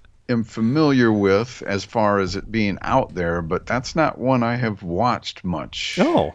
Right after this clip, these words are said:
Speaker 2: that was
Speaker 1: Maybe
Speaker 2: one
Speaker 1: I should, maybe I should put that on my list.
Speaker 2: Well, it was one that in my growing up, I watched, um, like, so they had M T V,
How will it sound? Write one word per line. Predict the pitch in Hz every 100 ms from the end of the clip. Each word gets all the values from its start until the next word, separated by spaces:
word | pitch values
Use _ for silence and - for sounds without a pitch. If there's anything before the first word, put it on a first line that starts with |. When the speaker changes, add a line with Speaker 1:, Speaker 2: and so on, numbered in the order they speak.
| -
Speaker 2:
that | 185
was | 220 185
Speaker 1:
Maybe | 190
Speaker 2:
one | 110
Speaker 1:
I | 104
should, | 107 117 95
maybe | 110 127 113
I | 120
should | 120 92
put | 147 110
that | 131 120
on | 120
my | 110
list. | 107 107 - - - -
Speaker 2:
Well, | 170 180 175
it | 160 170
was | 170 165 147
one | 180 202 208
that | 165 147
in | 156 156
my | 151 156 156 156 - _ _ _ _ - 123
growing | 143 160 170 151
up, | 131 131 _
I | 127 123
watched, | 123 123 123 - - -
um, | 110 107 92 90 - - _ _ _ -
like, | 117 - 135
so | 139
they | 131
had | 127 120
M | 127
T | 123 135
V, | 113 110 104